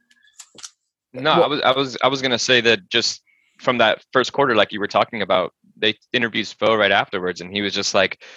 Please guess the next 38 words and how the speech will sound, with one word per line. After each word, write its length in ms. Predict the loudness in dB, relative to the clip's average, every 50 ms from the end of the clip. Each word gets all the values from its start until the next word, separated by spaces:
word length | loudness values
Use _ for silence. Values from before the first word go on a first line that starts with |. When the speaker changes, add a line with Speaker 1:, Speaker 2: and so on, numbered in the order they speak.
| -20 -20 -20 -20 _ _ _ -2
Speaker 1:
"We 100 | -2 0
really 200 | 2 2 2 4
want 240 | 4 2 2 2 2
this. 380 | -2 -2 -2 -2 -6 -6 -8 _ _ -4 0
Uh, 440 | 0 2 2 0 -2 -2 -2 -2 -2 -2
<laughs> 60 | -4 -2
you 140 | -2 -2
know, 200 | 0 2 2 2
we're, 240 | 2 2 0 0 0 0
we're 180 | 0 0 0
excited, 520 | 0 -2 -2 0 0 2 2 0 -2 -4 _ -20 -20 -20 -18 -6 -2
uh, 160 | 2 2 2
but 160 | 2 2 0
we 140 | 2 2 0
know 240 | 2 2 2 2 2
that 220 | 2 0 0 0
we 100 | 0 2
have 160 | 0 0 -2 -2
to 80 | -4
make 180 | -4 -4 -4 -4
these 140 | -6 -6 -4
changes 360 | -2 -2 -2 -2 -4 -6 -6
and 100 | -4 -4
slow 240 | -2 0 2 2 2
it 80 | 2
down 260 | 2 2 2 2 0
and 140 | -2 -2 0
let, 160 | -2 -2 -2
make 200 | 0 -2 -2 0
them 160 | 0 -4 -4 -2
play 180 | -2 0 2
our 100 | 2 0
kind 160 | 0 -2 -4
of 60 | -2 0
basketball." 440 | 0 0 0 -2 -2 0 2 2 2
And 100 | 2 2
that's 180 | -2 -2 -2
exactly, 600 | -6 -4 0 2 2 2 2 0 0 0 0 -4